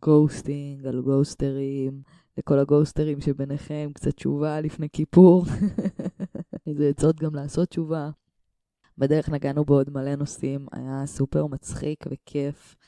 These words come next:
ואני בטוחה שתהנו. לפני שניגש לפרק הזה ולכל הכיף הזה, רציתי קודם כל להגיד תודה לכל מי שכתב לי הודעות,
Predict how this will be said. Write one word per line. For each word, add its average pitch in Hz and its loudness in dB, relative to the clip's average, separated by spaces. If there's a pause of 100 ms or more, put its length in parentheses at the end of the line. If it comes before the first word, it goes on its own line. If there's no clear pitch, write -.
(140)
ואני 131 -6
בטוחה 156 0
שתהנו. 135 -4 (540)
לפני 175 -2
שניגש 170 -2
לפרק 151 -2
הזה 139 -6
ולכל 135 -2
הכיף 147 -4
הזה, 139 -4 (600)
רציתי 170 -6
קודם 160 0
כל 151 -2
להגיד 151 -4
תודה 160 0 (240)
לכל 147 -2
מי 165 0
שכתב 165 -2
לי 160 4
הודעות, 151 4